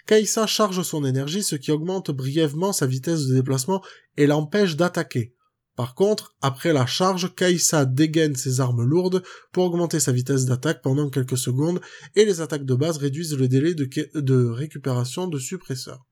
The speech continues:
Alors c'est un peu compliqué du fait que, hum, qu'il va falloir bien timer, euh, généralement le surpresseur qui vous servira de, d'esquive en fait. C'est, c'est un peu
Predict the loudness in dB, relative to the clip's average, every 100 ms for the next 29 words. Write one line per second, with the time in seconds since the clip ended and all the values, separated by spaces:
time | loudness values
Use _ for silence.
0 | _ 2 2 2 2 2 2 0 0 0
1 | -2 0 2 2 0 -2 -2 2 2 2
2 | 2 4 4 4 2 0 0 -4 -12 _
3 | _ -14 0 0 4 4 4 2 0 0
4 | 0 0 0 0 0 2 2 0 -2 -8
5 | _ _ _ _ _ 0 2 2 2 0
6 | -2 -6 -4 0 0 0 -4 -6 -4 -4
7 | -2 -2 0 0 2 2 2 0 2 4
8 | 6 4 2 -4 _ _ _ _ _ _
9 | _ -2 2 2 0 -2 -2 -2 -4 -6
10 | -6 -8 -8 -20 _ _ _ _ _ _
11 | -8 -4 -2 -2 -2 0 2 0 0